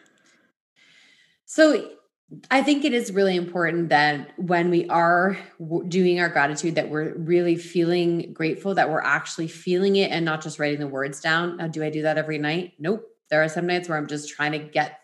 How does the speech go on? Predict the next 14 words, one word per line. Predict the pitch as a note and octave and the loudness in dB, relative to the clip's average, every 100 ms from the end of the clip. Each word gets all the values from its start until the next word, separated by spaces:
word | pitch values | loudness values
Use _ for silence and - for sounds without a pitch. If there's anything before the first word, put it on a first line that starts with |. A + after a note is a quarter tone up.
| - | -8
through | D3+ C3+ | -6 -4
it. | - - _ - - _ _ D#3+ | -6 -12 _ -20 -20 _ _ 0
Uh, | E3 | 2
but | D#3+ F3+ F3+ | 2 0 2
there | G3 G3 | 4 6
are | - | 6
other | A3 A3 | 4 2
times | A3 - G3+ G3 | 0 -2 0 2
and | F#3+ F3+ | 2 0
moments | E3+ F3 D#3+ E3+ | 0 0 -2 -2
where | D#3+ D#3 | 0 2
I'm | D#3 D#3 | 0 -2
really, | D#3+ E3 F3 F#3+ F#3 | -2 0 2 2 2
like, | D#3 C3+ C3+ | 2 0 -4